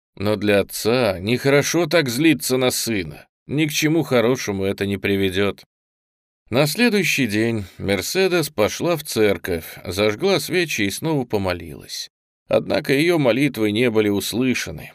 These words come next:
потому что Рубен продолжал нюхать клей, а в школе дела шли ещё хуже.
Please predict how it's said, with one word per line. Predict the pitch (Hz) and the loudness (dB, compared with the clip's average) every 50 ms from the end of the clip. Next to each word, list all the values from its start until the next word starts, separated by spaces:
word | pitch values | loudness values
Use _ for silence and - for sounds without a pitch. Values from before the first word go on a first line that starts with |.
| _ | _
потому | - - - 180 170 165 | -8 -4 -2 -2 -2 -2
что | 156 - - 127 | -2 0 0 2
Рубен | 123 113 104 107 160 160 147 120 | 2 2 2 2 2 2 2 0
продолжал | - 110 104 101 113 123 139 143 165 185 175 139 110 | 0 0 0 2 2 2 2 2 4 4 4 4 2
нюхать | 104 107 104 - - 98 92 - - | 0 -2 -2 -2 -4 -6 -6 -8 -10
клей, | - - 123 165 190 185 180 147 107 - _ _ _ | -4 0 2 4 4 4 4 2 0 -2 _ _ _
а | - 131 139 | 2 2 4
в | 127 - | 2 0
школе | - - - - 196 190 175 160 151 135 117 101 - - | -4 -2 2 4 4 4 6 6 6 4 4 2 0 -6
дела | - 110 123 165 170 165 147 117 | -10 -6 -2 0 2 4 4 2
шли | - - 113 113 110 | 2 0 -2 0 0
ещё | 104 101 - - - 117 107 98 | 0 0 -2 -2 -2 0 0 -2
хуже. | - - - - - - - - | -4 -8 -18 -18 -18 -18 -20 -20